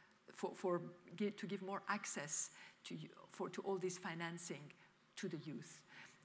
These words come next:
And, uh, I think targeted subsidies are, are important for youth, for women, for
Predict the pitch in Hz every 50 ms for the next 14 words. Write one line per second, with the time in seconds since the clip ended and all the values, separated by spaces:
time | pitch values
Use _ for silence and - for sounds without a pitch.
0 | - - 170 165 165 165 165 160 175 165 - - 190 185 - 226 214 208 202 202
1 | - - - - - 202 208 202 202 196 196 - 196 180 - - - 175 175 -
2 | - 202 175 202 208 226 220 208 - - - - - - - - - - - 170
3 | 165 165 165 165 165 165 - - - 175 170 170 170 165 - - 190 185 180 -
4 | 214 208 202 - - 180 170 156 170 175 190 202 202 - - 170 160 151 156 170
5 | 175 175 185 180 180 175 - 160